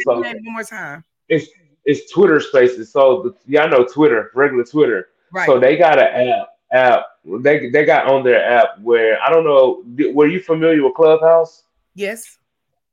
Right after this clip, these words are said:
Speaker 1: Okay, it's basically Clubhouse on Twitter, and that's basically, you just got people talking to each other.
Speaker 2: Okay.
Speaker 1: And, um, at the beginning of the basketball season, me and one of my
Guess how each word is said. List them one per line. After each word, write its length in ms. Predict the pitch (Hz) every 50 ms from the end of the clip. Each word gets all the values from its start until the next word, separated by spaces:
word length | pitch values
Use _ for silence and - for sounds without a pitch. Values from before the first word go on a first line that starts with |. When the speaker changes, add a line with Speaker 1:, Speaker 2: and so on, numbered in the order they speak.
| _ _ _ - -
Speaker 1:
Okay, 400 | 120 135 - 151 123 104 90 - -
it's 220 | 131 139 127 -
basically 500 | 151 156 165 160 - - 143 143 127 123
Clubhouse 640 | - - 156 156 147 143 135 - 131 110 110 110 110 -
on 180 | 113 117 113 113
Twitter, 380 | _ 139 139 127 117 110 107
and 80 | 107 117
that's 180 | 131 139 135 -
basically, 580 | 139 143 143 151 143 - _ 139 135 127 127
you 120 | 131 131 135
just 160 | 131 131 127
got 240 | 131 127 123 123 -
people 260 | 147 143 139 110 110
talking 400 | - - 131 131 135 - - 104 101
to 100 | _ 110
each 280 | 104 101 95 92 -
other. 280 | 98 87 82 - 73 - _ _ _ _ _ _ _ _ -
Speaker 2:
Okay. 420 | 170 165 165 170 151 160 170 175 _ _ _
Speaker 1:
And, 340 | - 127 123 120 117 117 120 110
um, 540 | 117 123 120 113 110 107 104 95 98 90
at 140 | 92 123 123
the 60 | -
beginning 480 | 113 120 123 120 - 139 143 147 143 139
of 100 | 135 131
the 60 | 123 117
basketball 640 | 101 123 131 143 - - - 131 110 120 113 110 120
season, 560 | 117 - 123 123 117 110 117 113 113 113 113
me 140 | 120 131 131
and 100 | 127 123
one 120 | 123 123
of 60 | 123
my 160 | 120 113 110